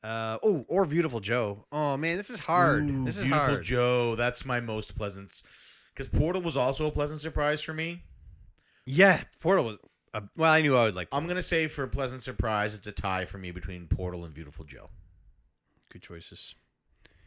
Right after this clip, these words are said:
Speaker 1: Uh, oh, Nier was also a really
Speaker 2: I didn't
Speaker 1: big
Speaker 2: get to play that yet.
Speaker 1: surprise for
Speaker 2: 'Cause I
Speaker 1: me.
Speaker 2: really enjoyed Beautiful Joe. That was a good time.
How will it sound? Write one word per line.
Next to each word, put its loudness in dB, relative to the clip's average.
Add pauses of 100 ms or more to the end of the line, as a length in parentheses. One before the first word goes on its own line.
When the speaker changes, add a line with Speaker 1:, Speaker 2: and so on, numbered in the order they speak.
(840)
Speaker 1:
Uh, -8 (100)
oh, -4
Nier -2
was -10
also -6
a 0
really -4
Speaker 2:
I -6
didn't -4
Speaker 1:
big -4
Speaker 2:
get -6
to -2
play -6
that -8
yet. -6
Speaker 1:
surprise -4
for -14
Speaker 2:
'Cause 0
I 4
Speaker 1:
me. 0
Speaker 2:
really 2
enjoyed 0
Beautiful -8
Joe. -2
That -2
was -4
a -8
good -8
time. -6